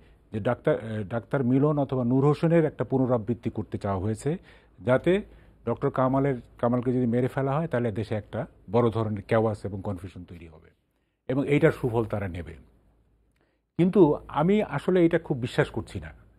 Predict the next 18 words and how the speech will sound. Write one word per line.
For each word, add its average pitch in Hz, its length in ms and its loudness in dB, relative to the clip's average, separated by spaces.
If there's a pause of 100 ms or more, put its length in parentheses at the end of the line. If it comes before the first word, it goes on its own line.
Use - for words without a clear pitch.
কারণ 123 160 -2
বাংলাদেশে 160 520 -2
কিন্তু 175 280 -4
একটা 143 200 -4
জিনিস 135 240 -6
খুব 123 200 -8
পপুলার, 113 400 -4 (460)
সেটা 123 160 -6
হচ্ছে 120 140 -6
কনস্পিরেসি 120 540 -2
থিওরি, 87 300 -16 (680)
এবং 131 200 2
মানুষ 139 400 2
কনকক্টেড 139 600 2
স্টোরি 131 340 2
বানাইতে 117 360 0
খুব 107 200 -8
উস্তাদ, - 360 -12